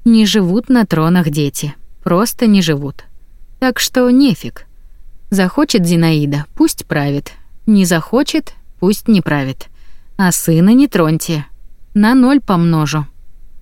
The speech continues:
Куда ехать? Яна не представляла. Хотя бы потому, что не представлял этого и допрошенный. Да, вон там, в той стороне Зараева.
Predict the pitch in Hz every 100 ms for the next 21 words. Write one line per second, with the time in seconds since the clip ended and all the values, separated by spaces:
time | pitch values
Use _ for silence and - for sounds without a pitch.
0 | - - - - - - 185 170 226 233
1 | 208 175 - 147 - - - - - -
2 | - - - 156 151 151 196 202 - 151
3 | - - 151 151 143 147 139 - - -
4 | - - - 254 240 233 233 233 233 233
5 | 262 247 - 190 180 185 - 180 160 160
6 | 208 240 165 165 175 165 156 151 143 147
7 | 143 143 143 139 139 - - - - -
8 | - - - 202 214 247 262 202 226 -
9 | 160 190 175 - 208 226 - 165 151 160
10 | 180 180 156 143 143 135